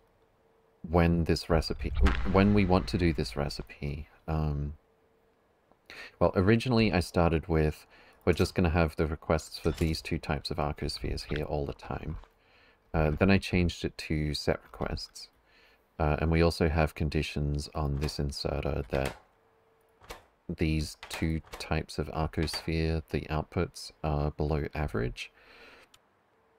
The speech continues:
Um, but that still leaves us with, uh, uh,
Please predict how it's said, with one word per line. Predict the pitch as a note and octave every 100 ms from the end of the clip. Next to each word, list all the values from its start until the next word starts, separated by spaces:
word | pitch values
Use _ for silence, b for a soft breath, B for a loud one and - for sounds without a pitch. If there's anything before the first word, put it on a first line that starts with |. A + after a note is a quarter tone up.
| _ _ _ _ _ _ _ _ _ _ _ _ _ _ _ _ - - _ _ -
Um, | F2+ E2+ E2+ E2+
but | F#2+ -
that | A2
still | - - C3+
leaves | A2+ G#2 G2 -
us | F2 -
with, | F2 E2 D#2 - - - - b b b b b b b b - - - - _ _ _ _ _ _ _ _ _
uh, | D#2+ D#2 D2 D2 - - - - - _ _ _ _ _ _ _ _ _ - - - - _ _ _ _
uh, | E2